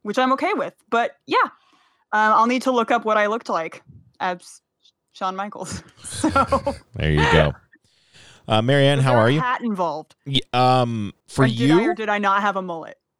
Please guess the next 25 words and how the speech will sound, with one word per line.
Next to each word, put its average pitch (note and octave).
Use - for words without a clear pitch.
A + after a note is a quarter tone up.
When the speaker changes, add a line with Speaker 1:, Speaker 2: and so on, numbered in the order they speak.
Speaker 2:
You, C#3
uh, D3
I'm, A#2
we B2
both A#2+
had F2
mullets. E2
Speaker 1:
Oh, A3
boy. E3+
Speaker 2:
And F2+
I G#2
don't D3
know C3
if A#2+
you A2
were G#2
wearing F#2
hats E2
at -
the -
time. B1+
Speaker 1:
Hmm. G3
Okay. G#3
We'll G#3+
see. F3